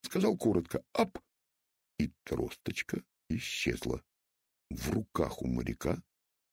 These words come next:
оказались два платочка. Через неделю этот фокус Кио с большим успехом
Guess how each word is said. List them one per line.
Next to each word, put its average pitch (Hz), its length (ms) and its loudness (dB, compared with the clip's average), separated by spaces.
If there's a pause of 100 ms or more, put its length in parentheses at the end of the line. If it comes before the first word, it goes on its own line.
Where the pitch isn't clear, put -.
(120)
оказались - 680 -4
два 64 320 0 (120)
платочка. - 600 -4 (1400)
Через 76 260 2
неделю 78 560 4
этот - 240 -2
фокус - 400 -2
Кио 107 280 2
с 62 80 -2
большим 71 420 2
успехом 85 580 0